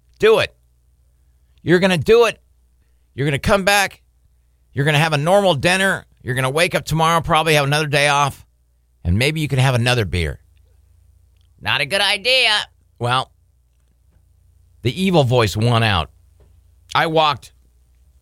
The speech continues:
to a liquor store far away, found a couple of tall boy beers, came back,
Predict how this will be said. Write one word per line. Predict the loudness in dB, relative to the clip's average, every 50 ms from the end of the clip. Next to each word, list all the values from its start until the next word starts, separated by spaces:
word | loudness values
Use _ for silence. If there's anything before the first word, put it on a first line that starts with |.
| _ _ _
to | -6 -2 -2
a | -2
liquor | 0 -2 -4 -4 -6
store | -8 -4 -2 -2 -2 -2
far | -2 0 0 2 2 2
away, | 2 2 0 0 0 0 -2 -4 -6 -10 -16 _ _ _ _ _ _ _ _ _ -20 _ _ _ _ _ _ _ _ _ _ _ _ _ _ _ _ _ _ _
found | _ -2 -2 -2 -2 -2 -4
a | -4
couple | -2 -4 -2 -2 -2
of | -2
tall | 0 0 2 2 2
boy | 2 2 2 2 2
beers, | 2 0 0 0 0 -2 -2 -4 -10 -18 _ _ _ _ _ _ -6
came | -4 -2 -2 0 0
back, | 0 0 0 0 -4 -8 -18